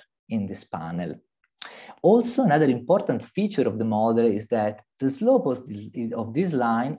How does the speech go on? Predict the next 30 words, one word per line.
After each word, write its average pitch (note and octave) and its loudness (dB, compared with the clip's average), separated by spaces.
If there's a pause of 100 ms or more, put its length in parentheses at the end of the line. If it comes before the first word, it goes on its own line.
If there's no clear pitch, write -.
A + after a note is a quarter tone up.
is A#2 -8
set A#2+ 0 (100)
univocally A#2+ -2 (260)
by A#2 -2
the A#2 -2
energy A2+ -2
balance. F#2 -8
So C3 -2
I B2 0
cannot F3 2
do C#3 6
anything C3+ -2
in A2 -4
my A2 -4
model A2+ -2
to - -20
change A2 -8
the G#2+ -6
slope G2 -6 (160)
of G#2+ -4
this G#2+ -4
relation G2 -4 (280)
as C3 -2
long C#3 4
as B2 2
I A2+ 4
assume A2+ -4
the G#2 -4
energy G2 -6
balance F2+ -6